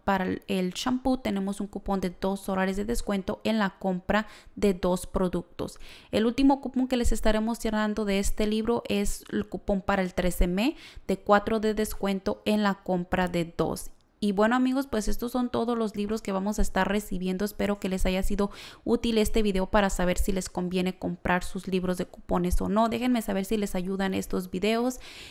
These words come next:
y también ayúdenme a compartir con familiares y amigos para ayudar a más personas a hacer esto de los cupones. Gracias y que tenga un excelente día. Nos vemos en el próximo video.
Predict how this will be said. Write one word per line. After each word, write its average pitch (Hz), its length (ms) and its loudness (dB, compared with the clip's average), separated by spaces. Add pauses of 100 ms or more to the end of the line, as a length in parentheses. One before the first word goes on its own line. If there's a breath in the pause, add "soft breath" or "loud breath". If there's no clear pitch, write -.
(140 loud breath)
y 285 260 4
también 208 500 2
ayúdenme 202 380 0
a 190 40 -2
compartir 180 500 -2
con - 180 -2
familiares 185 560 0
y 190 60 0
amigos 247 400 -2
para 185 240 2
ayudar 185 340 0
a 185 60 -2
más 185 180 -2
personas 214 640 0
a 202 60 0
hacer 180 400 -2
esto 185 360 6
de 180 100 0
los 175 220 -2
cupones. 170 600 0 (400 loud breath)
Gracias 247 480 4
y 262 100 2
que 254 160 2
tenga 202 540 -2
un 247 200 2
excelente 190 760 2
día. 175 320 -2 (320 loud breath)
Nos 180 220 -4
vemos 233 460 4
en 247 120 2
el 226 140 2
próximo 196 640 2
video. 180 400 2